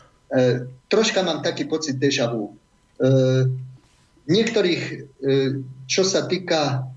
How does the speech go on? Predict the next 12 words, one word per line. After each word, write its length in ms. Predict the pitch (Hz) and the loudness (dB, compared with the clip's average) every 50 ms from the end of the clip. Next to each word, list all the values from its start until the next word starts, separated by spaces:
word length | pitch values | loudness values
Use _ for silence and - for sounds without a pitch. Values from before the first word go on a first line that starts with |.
| - - _ | -18 -20 _
e, 160 | - 120 117 117 | -8 -8 -4 -2
Kotlebovej 560 | - 170 - 175 175 165 165 160 156 147 135 | 0 0 2 2 2 2 2 2 0 0 0
strany, 320 | - - 151 156 151 143 139 147 | 0 -2 -2 -2 0 0 0 0
myslím 240 | 165 - - 180 165 | 0 0 0 0 -2
si, 240 | - - 156 147 | -2 0 0 0
že 80 | 139 147 | 2 2
niektoré 400 | 143 147 147 143 - 156 143 139 | 2 2 2 0 2 2 2 4
veci 560 | 131 135 131 131 - 131 131 123 123 123 - - - - - - | 4 4 2 2 2 2 2 4 2 2 0 -6 -12 -12 -4 0
nanáša 480 | 135 139 139 131 131 - 135 147 127 - | 2 2 4 4 2 2 2 0 0 0
troška 320 | 143 143 135 - 156 135 | 0 0 0 2 0 0
zjedno-, 480 | 120 127 123 127 135 131 127 127 - - | 2 2 2 2 2 0 -2 -2 -6 -4
zjednodušenie 960 | - 131 135 131 135 143 131 135 131 127 - 147 143 151 156 165 170 165 | 0 2 2 2 2 0 0 0 0 0 2 2 2 2 2 2 2 0